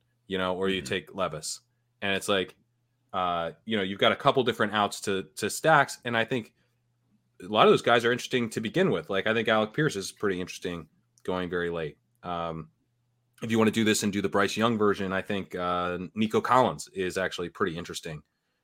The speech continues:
Speaker 1: Uh, he flashed as a second year guy, and he's under contract. And,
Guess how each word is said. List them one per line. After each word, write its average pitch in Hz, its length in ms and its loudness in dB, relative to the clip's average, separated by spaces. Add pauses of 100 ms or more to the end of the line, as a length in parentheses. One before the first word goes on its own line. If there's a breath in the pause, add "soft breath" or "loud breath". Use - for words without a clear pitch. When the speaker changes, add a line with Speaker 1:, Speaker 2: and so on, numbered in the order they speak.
(120)
Speaker 1:
Uh, 82 140 -6
he 101 120 -4
flashed 95 480 2
as 92 360 -4 (120)
a 98 60 -6
second 98 320 0
year 95 140 -2
guy, 98 320 6
and 90 340 0 (160)
he's 104 180 -2
under 101 140 0
contract. 104 500 0
And, 90 160 -4